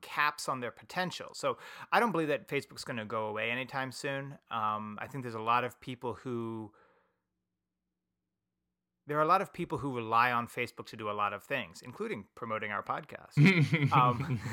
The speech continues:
Speaker 1: <laughs> no, but there's a lot of people who rely on data,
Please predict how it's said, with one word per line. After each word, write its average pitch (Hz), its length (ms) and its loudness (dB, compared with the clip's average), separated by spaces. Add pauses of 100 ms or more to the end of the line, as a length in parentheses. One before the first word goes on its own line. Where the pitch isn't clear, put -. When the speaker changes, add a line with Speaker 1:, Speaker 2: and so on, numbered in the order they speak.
(200)
Speaker 1:
<laughs> 160 220 4 (460)
no, 214 120 10
but 151 100 4
there's 156 140 2
a - 20 2
lot 196 180 8
of 208 120 0
people 175 320 2
who 139 360 2 (360)
rely 147 300 8
on 147 180 2
data, 135 460 2